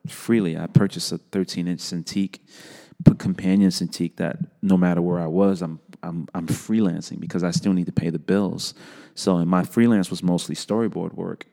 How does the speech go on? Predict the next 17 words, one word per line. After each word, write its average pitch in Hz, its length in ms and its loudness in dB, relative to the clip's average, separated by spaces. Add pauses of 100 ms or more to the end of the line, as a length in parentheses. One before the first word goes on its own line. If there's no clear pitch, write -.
(440)
So - 240 2
I 90 80 2
knew 104 120 6
that 95 100 6
I'd 87 80 0
be 92 80 -4
freelancing 90 840 0
while 95 280 6
I'm 90 140 0
working 87 280 -4
on 82 120 -8
this 87 100 -10
project 87 460 -6
because 87 280 -4
the 90 80 -6
Cannon 135 300 2
Buses, 92 460 -2